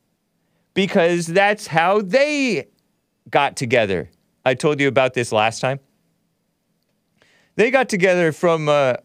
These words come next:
like, a kissing scene inside, like, a shower, inside some movie. Isn't that sick? She was already, quote unquote, married to a female as being, like, a lesbian. This woman is, like,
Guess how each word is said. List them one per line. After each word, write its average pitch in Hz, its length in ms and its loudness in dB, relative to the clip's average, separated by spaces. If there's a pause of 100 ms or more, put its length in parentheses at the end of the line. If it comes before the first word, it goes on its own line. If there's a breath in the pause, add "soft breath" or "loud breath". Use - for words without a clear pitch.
(120)
like, 139 160 0
a 135 60 -2
kissing 143 460 -4
scene 110 560 -6
inside, 139 360 0
like, 131 180 0
a 110 60 -2
shower, 113 560 -2 (400)
inside 131 360 -2
some 120 280 -2
movie. 104 400 -2 (320)
Isn't 226 180 -4
that 233 180 -2
sick? - 400 -2 (960)
She 196 220 -2
was 208 180 2
already, 185 360 2
quote 185 220 0
unquote, 170 260 -2
married 156 420 -2
to 143 140 -2
a 117 60 0
female 120 580 -2
as 113 180 -2
being, 135 320 -2
like, 117 220 0
a 113 40 0
lesbian. 107 460 -2
This 113 180 -10
woman 139 220 -6
is, 110 180 -4
like, 95 220 -4